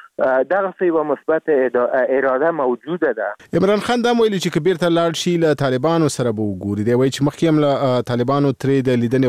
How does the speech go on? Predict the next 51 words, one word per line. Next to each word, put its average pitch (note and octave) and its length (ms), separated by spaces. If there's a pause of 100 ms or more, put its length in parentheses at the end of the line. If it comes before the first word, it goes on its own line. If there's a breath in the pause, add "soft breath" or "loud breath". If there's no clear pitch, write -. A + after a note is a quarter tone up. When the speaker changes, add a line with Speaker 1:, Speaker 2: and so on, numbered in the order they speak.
Speaker 2:
غوښتنه D#3 420
کړې C3+ 180
وه، C3 200
خو - 180
دی A#2 120
وایي A#2+ 180
افغان B2 280
حکومت A#2+ 340
یې A#2+ 40
هغه A2+ 140
وخت، A2+ 340
آه، A2+ 160
مخالفت G2+ 540 (120)
کړی C#3 60
و، A#2+ 180
نه B2+ 180
یې C#3+ 100
غوښتل. D#3 300 (500 loud breath)
خو C3 80
اوس C#3+ 200
یې D3 200
له B2+ 180
ولسمشر A#2+ 560
ټرمپ C#3+ 300
سره D3 200
او C3+ 140
همدارنګه A#2+ 400
له A2+ 80
ولسمشر A2 540
غني A#2+ 140
سره C#3 260
له B2 140
خبرو A2 320
وروسته A2+ 440 (400 loud breath)
پته A#2+ 220
یې C3+ 140
لیده C3+ 220
چې، C3 400
آه، G#2+ 540 (120)
پاکستان A2 500
ته G#2+ 100
که - 140
لاړ C3 240
شي، D#3 200
دی C3+ 140
به A#2 240
له G#2+ 280
طالب G#2 340
استازو G#2 340
سره A#2 240
وګوري. A#2 480